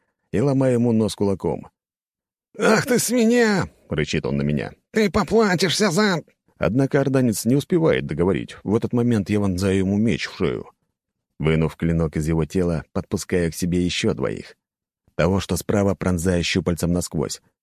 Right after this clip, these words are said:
а врагу слева пинаю в живот и всаживаю лезвие в грудь. Алисия мгновенно поднимает мёртвых на ноги и направляет их на уцелевших стражников. «Зараза!» — восклицает враг со шрамом на лице,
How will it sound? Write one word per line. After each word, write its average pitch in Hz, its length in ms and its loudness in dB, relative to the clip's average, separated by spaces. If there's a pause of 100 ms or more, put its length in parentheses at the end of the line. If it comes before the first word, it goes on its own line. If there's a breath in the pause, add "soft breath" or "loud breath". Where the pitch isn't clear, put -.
(380)
а 82 160 0
врагу 104 260 0
слева 98 380 2
пинаю 92 420 0
в 78 40 -6
живот 87 380 -2
и 98 120 -6
всаживаю 87 520 0
лезвие 82 400 0
в 76 100 -8
грудь. 82 360 -6 (680)
Алисия 92 440 0
мгновенно 90 580 0
поднимает 85 580 -2
мёртвых 82 480 -2
на 92 160 0
ноги 85 360 -2 (420)
и 82 100 0
направляет 101 560 0
их 87 140 -2
на 87 140 0
уцелевших 87 480 -2
стражников. - 720 -6 (720)
«Зараза!» — 180 840 4 (200)
восклицает 73 560 -2
враг 78 300 -2
со 80 120 -4
шрамом 76 420 -2
на 73 80 0
лице, 76 380 0